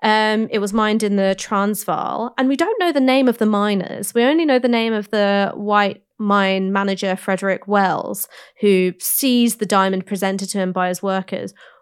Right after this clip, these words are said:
What were the conditions like for those workers in the Transvaal? I don't know if they were, um, black or white. I don't know if they were, you know, white impoverished labour or practically indentured black labour, but I think it's safe to say that their conditions were pretty crap.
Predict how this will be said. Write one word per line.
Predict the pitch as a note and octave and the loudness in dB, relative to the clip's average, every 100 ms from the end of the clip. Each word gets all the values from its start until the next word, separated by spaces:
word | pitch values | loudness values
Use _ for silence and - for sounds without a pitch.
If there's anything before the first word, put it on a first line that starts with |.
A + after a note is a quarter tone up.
| _ _ | _ _
What | D#5+ | -2
were | D5 - | -2 -2
the | |
conditions | A4+ A4+ A4 - F#4 | 0 0 0 0 2
like | A3+ G3 | 2 0
for | - | 2
those | A3+ G#3+ | 0 2
workers | A#3 A3 B3+ A3 | 0 0 0 0
in | |
the | G#3+ | -2
Transvaal? | G#3 A#3 A#3 A#3+ - | 0 0 2 2 2
I | |
don't | C#4+ F#4 | 2 2
know | C#4+ | 2
if | A#3 | 0
they | A#3+ | 2
were, | G#3+ G#3 - _ A#3+ | 2 0 -6 _ 0
um, | G#3 G3 F#3+ _ | 0 0 -4 _
black | A3 G3 - | 0 2 0
or | F#3 | 0
white. | F#3 G#3 G3 | 2 0 0
I | |
don't | F#3 F#3 E3+ | -4 -4 -2
know | F#3 | -4
if | F3+ | -4
they | F#3+ | -4
were, | F#3 F3+ F3+ - | -2 0 -2 -2
you | F#3+ | -6
know, | F3 F3 _ _ G#3 F#3 _ | -6 -8 _ _ -16 -16 _
white | G3 F#3+ F#3+ - | -6 0 0 0
impoverished | G#3 G3 G#3 F#3+ G#3+ G3 | -4 -2 -2 -2 -4 -2
labour | F#3+ F#3+ F#3+ F#3 | 0 0 0 -2
or | - F#3 F#3 F3+ - - - _ | -2 -2 -2 -4 -14 -20 -20 _
practically | - - G#3 E3 - A3 G#3+ F#3+ | -12 -2 0 0 -4 -2 0 0
indentured | F#3+ F#3+ F#3+ G3+ G3 | 2 2 0 -2 -4
black | G#3 G3+ G#3 | 0 0 0
labour, | G3+ F#3 F#3+ | -4 -4 -4
but | F#3+ B3 | -2 0
I | D4 | 0
think | E4 F4 | -2 -2
it's | C#4 | -2
safe | B3 G#3 | -2 -4
to | - | -4
say | G3+ F#3+ | -2 -2
that | F#3 | 0
their | F#3 | -4
conditions | F3 G3 F3+ F3+ F#3 | -4 -6 -6 -6 -6
were | F3+ | -8
pretty | - F3+ | -8 -8
crap. | - - F#3+ - | -8 -2 0 0